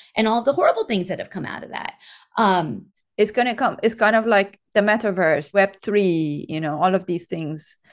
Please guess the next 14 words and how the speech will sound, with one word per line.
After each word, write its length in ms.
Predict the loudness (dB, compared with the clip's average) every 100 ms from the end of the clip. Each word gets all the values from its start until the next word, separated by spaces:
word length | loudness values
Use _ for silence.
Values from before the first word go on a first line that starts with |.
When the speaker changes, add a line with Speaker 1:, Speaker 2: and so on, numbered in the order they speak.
| _ _ -4
Speaker 2:
they 120 | -2
go 380 | 2 4 4 2
and 220 | 0 -4
come 180 | -6 -2
back 320 | -2 -2 -4
in 120 | -4
cycles, 540 | 0 0 0 -4 -4 -10
I 80 | -6
guess. 400 | -4 -4 -6 -12 _
And 640 | 0 2 2 0 -4 -6 -10 -14 -2
it 200 | 0 4
all 140 | 4
makes 320 | 4 2 0 -4
sense. 680 | -2 0 0 -6 -12 -16